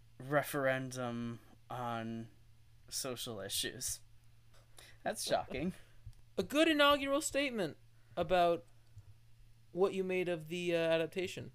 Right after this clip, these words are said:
Speaker 2: I think.
Speaker 1: I, I texted you at intermission, and I said, "I've only walked out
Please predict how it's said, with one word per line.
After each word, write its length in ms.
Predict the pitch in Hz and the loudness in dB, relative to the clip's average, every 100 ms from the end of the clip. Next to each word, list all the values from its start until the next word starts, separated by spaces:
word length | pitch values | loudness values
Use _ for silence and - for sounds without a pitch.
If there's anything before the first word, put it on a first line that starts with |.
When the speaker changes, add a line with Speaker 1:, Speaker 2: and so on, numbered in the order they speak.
| - - | -14 -8
Speaker 2:
I 80 | 131 | -4
think. 320 | 127 117 - - - - - - - - - - | -4 -6 -14 -20 -20 -20 -20 -20 -10 -10 -8 0
Speaker 1:
I, 60 | 156 | 2
I 520 | 135 175 170 170 151 - | 10 12 12 12 8 2
texted 600 | 156 160 147 - - 127 | 0 4 4 4 -4 -4
you 340 | 117 104 104 107 - - - - - | -4 -4 -4 -6 -12 -20 -20 -18 0
at 180 | 131 135 | 2 2
intermission, 760 | 127 120 101 - 95 87 123 - - - - | 0 -2 -4 -6 -8 -10 -12 -16 -20 -20 -12
and 140 | 120 | -6
I 80 | 123 | -4
said, 240 | - 131 | 0 0
"I've 100 | 127 139 | 0 0
only 200 | 143 139 | 0 2
walked 320 | 127 127 - | 2 2 0
out 280 | 117 113 | 2 2